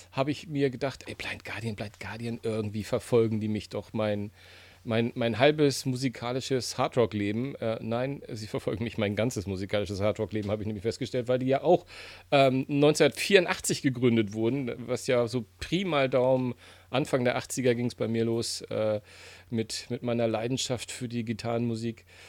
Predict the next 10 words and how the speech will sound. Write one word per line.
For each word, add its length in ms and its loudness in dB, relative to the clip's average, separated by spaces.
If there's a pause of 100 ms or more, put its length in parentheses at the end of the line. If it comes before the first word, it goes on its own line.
(240)
Ähm, 320 0
sind 200 -6
die 60 0
ja 100 4
auch 180 2
aufgekommen, 720 0
ähm, 480 2
und 240 0
von 220 -2
daher 420 2